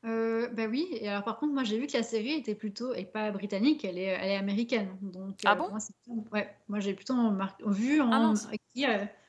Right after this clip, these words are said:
Speaker 1: production américaine et, euh,
Speaker 2: Ah
Speaker 1: qui est
Speaker 2: merde.
Speaker 1: produite par
Speaker 2: Pardon.
Speaker 1: Stars, qui n'est donc
Speaker 2: D'accord,
Speaker 1: absolument
Speaker 2: et
Speaker 1: pas
Speaker 2: moi, j'ai,
Speaker 1: britannique.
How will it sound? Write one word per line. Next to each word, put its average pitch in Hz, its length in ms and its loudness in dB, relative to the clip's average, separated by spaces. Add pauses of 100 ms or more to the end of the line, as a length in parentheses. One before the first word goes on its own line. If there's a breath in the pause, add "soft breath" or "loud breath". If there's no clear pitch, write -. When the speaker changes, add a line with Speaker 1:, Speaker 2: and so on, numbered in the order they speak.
(140 loud breath)
Speaker 1:
production 240 420 6
américaine 240 760 4
et, 233 320 4
euh, 202 160 2
Speaker 2:
Ah 185 60 -10
Speaker 1:
qui 220 100 -6
est 214 40 0
Speaker 2:
merde. 214 100 0
Speaker 1:
produite 214 640 -6
par 214 180 0
Speaker 2:
Pardon. 202 80 -10
Speaker 1:
Stars, 226 380 -2 (320)
qui - 120 -14
n'est 202 180 -4
donc 202 200 -6
Speaker 2:
D'accord, 208 320 -2
Speaker 1:
absolument 185 100 -2
Speaker 2:
et 190 80 -6
Speaker 1:
pas 233 80 0
Speaker 2:
moi, 262 100 2
j'ai, 277 100 -2
Speaker 1:
britannique. 233 380 2